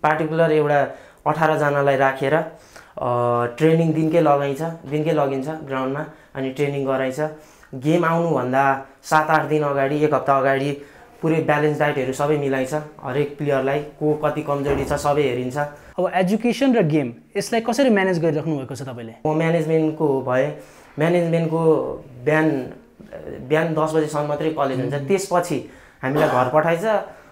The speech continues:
Speaker 1: अनि बेलुका चार बजेदेखि गेमको लागि बोलाइन्छ।
Speaker 2: Mhm।
Speaker 1: अनि त्यसै गरेर पढाइमा पनि त्यति डिफेक्ट पर्दैन। अब दिन चार बजेपछि चाहिँ हामी ट्रेनिङ जान्छौँ।
Speaker 2: भोलि नेसनल लेभलमा खेल्ने पनि सोचमा हुनुहुन्छ होला तपाईँ, पक्कै
Speaker 1: Of
Speaker 2: पनि,
Speaker 1: course, of course,
Speaker 2: होइन?
Speaker 1: हजुर।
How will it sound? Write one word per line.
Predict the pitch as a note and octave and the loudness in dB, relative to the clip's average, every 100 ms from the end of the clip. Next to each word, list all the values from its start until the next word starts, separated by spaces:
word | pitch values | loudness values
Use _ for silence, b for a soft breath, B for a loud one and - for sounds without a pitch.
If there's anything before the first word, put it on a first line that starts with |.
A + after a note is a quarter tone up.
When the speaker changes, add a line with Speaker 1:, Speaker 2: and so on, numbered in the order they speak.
| - | -4
Speaker 1:
अनि | D3+ E3 C#3 | 0 0 0
बेलुका | E3 E3+ F3+ | 2 2 2
चार | F3 E3 D#3+ | 4 4 2
बजेदेखि | D#3 D#3 D#3 | 0 -2 -2
गेमको | D#3+ D3+ D#3+ D#3+ | -2 0 0 2
लागि | D3 C#3+ D3 | 2 2 0
बोलाइन्छ। | B2 C3+ C#3+ C#3+ | -2 0 0 2
Speaker 2:
Mhm। | F3 F3 - C3+ C3+ | 0 -2 -6 -10 -4
Speaker 1:
अनि | D#3+ D#3+ | -4 0
त्यसै | F3+ F#3+ F#3 | 0 0 2
गरेर | E3+ D#3+ F#3+ | 2 2 2
पढाइमा | F#3 - E3+ F3+ F3+ F3 E3 F3 | 0 2 2 4 2 0 -2 -2
पनि | G3 G3 | -2 0
त्यति | F#3 F#3 | -2 -2
डिफेक्ट | D3 E3+ F#3 F3+ - | -6 -4 -2 -2 0
पर्दैन। | D3+ C#3+ D3+ | 0 0 -2
अब | D3+ | -4
दिन | C#3 D3+ D3 | -4 -4 -2
चार | D#3+ D3 | 0 0
बजेपछि | D3 C#3 D3 C#3+ | -2 -4 -6 -6
चाहिँ | D3 C3+ | -6 -6
हामी | A#2+ | -6
ट्रेनिङ | C3 C3 C3 | -6 -4 -4
जान्छौँ। | C3 C3 D#3 D#3+ b b | -4 -6 -8 -10 b b
Speaker 2:
भोलि | D3 G3+ | 6 6
नेसनल | G3+ G#3 A#3+ | 6 4 4
लेभलमा | G#3 G3+ G#3 | 6 6 4
खेल्ने | G#3 G3 G3 | 2 2 4
पनि | A3+ | 4
सोचमा | A3+ A#3+ F#3 | 2 0 0
हुनुहुन्छ | D#3 F3+ | 2 2
होला | F3+ E3 | 2 0
तपाईँ, | E3 D#3 D#3+ - | 0 -4 -6 -8
पक्कै | E3 E3 | 0 2
Speaker 1:
Of | |
Speaker 2:
पनि, | D#3+ | 4
Speaker 1:
course, | D#3 C3+ - | 2 0 -4
of | |
course, | C3 - | -8 -6
Speaker 2:
होइन? | B2+ D3 | -4 -4
Speaker 1:
हजुर। | G#3 A#2+ - A#2+ A#2 | -4 -8 -16 -20 -20